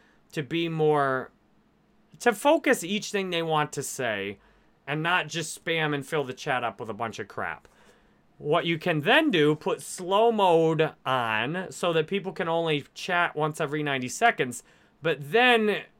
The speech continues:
your subscribers, not that one, this one, you put ignore slow mode for subscribers.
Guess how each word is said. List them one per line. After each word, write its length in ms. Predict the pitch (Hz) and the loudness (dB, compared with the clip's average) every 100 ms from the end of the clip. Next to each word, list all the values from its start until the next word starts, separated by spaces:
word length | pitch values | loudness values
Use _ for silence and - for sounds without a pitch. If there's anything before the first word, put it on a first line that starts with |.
| _ | _
your 160 | 165 170 | -4 -4
subscribers, 1400 | 170 143 - - 262 330 349 190 123 110 151 - - _ _ - | -4 -8 -8 2 6 8 8 6 2 0 -4 -6 -14 _ _ -4
not 240 | 147 151 - | 0 0 2
that 220 | 131 92 | 0 0
one, 220 | 98 98 _ _ | -8 -10 _ _
this 240 | 170 165 - | -4 -4 -4
one, 320 | 113 85 - _ _ _ _ _ - | -8 -8 -16 _ _ _ _ _ -10
you 240 | 170 196 | -4 -4
put 380 | 156 220 185 - | 2 4 6 4
ignore 640 | 170 165 190 247 302 311 | 0 0 0 4 6 6
slow 420 | - - 208 185 175 | 4 -2 2 4 4
mode 380 | 160 156 151 | 4 6 4
for 160 | - 147 | 2 -4
subscribers. 1080 | - 127 - - 190 165 117 95 - - | -2 -8 -8 -2 2 4 2 -2 -14 -20